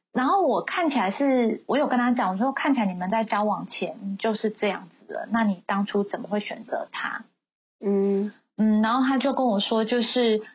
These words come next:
Speaker 1: 呃，因为之前有一个命理老师告诉他说，他会在几岁的时候遇到他的正缘。
Speaker 2: 嗯。
Speaker 1: 那在那个时候刚好有他的出现。
Speaker 2: 嗯。
Speaker 1: 嗯，所以他就觉得说，那没有错，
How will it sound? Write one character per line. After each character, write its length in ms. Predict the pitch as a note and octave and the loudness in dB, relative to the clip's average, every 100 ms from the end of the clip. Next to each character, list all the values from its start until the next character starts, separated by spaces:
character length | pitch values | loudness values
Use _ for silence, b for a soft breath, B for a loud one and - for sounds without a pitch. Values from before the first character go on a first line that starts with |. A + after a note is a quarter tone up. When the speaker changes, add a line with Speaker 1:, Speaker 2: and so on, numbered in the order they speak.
| _ | _
Speaker 1:
呃， 560 | - G#3+ G3+ F#3+ F#3 F#3 - | -2 0 2 2 0 -2 0
因 160 | D4+ | 2
为 160 | D#4+ D4 | 4 2
之 200 | - C#4+ | 2 0
前 160 | C4 | 2
有 80 | G3+ | 2
一 80 | E3 | 0
个 260 | G3+ G3+ G#3+ | 0 2 4
命 180 | B3 | 4
理 120 | G#3 G3 | 4 2
老 220 | G#3 F#3+ | 0 -2
师 340 | - - G3 | -4 -2 -2
告 220 | G3 A#3 | 0 0
诉 220 | G#3 A3+ G#3 | 0 0 0
他 220 | G3+ G3 | 0 0
说， 180 | G3+ G3 | 0 0
他 180 | A3+ | 0
会 100 | B3 B3+ | 0 2
在 140 | B3+ | 0
几 260 | B3 G3+ E3 | -2 -4 -4
岁 240 | - A3+ | 0 0
的 120 | F#3+ | -2
时 140 | F3+ F#3 | -2 -2
候 180 | G3 - | -2 0
遇 140 | A3 | 0
到 220 | G#3 G3+ | 0 -2
他 160 | F3+ G3+ | -2 -2
的 100 | F#3+ | -2
正 300 | - A3+ - C#3 | -2 -4 -4 -6
缘。 240 | - G#3 - _ _ _ _ _ | -8 -8 -14 _ _ _ _ _
Speaker 2:
嗯。 300 | A3+ D#3+ D3 | -2 0 0
Speaker 1:
那 300 | D#4 D4 B3 - _ _ - | 0 0 -2 -8 _ _ -2
在 140 | F4 | 2
那 120 | F4+ | 2
个 120 | C4+ | 2
时 120 | B3 A#3 | 0 0
候 180 | A#3 | 0
刚 200 | G#3+ A#3+ | 0 0
好 100 | A#3+ | 0
有 160 | G3+ - | 0 -2
他 180 | - G#3 | -4 -4
的 120 | F#3+ | -4
出 360 | - - G3+ F3+ | -4 -2 0 -2
现。 400 | - A3 - G#3 _ _ _ _ _ _ | -2 -2 -2 -8 _ _ _ _ _ _
Speaker 2:
嗯。 640 | - G3+ E3 - G3+ G3 G3 | 0 2 2 2 0 0 -2
Speaker 1:
嗯， 60 | A3 | -4
所 100 | A3+ | -2
以 40 | |
他 100 | A#3+ | 0
就 120 | A#3+ A#3+ | 0 2
觉 100 | A3 | 2
得 60 | |
说， 160 | A3 G#3+ | 0 0
那 180 | A#3+ A3 | 2 2
没 100 | G#3+ | 2
有 100 | F3+ | 0
错， 340 | - F#3 - | 0 -2 -4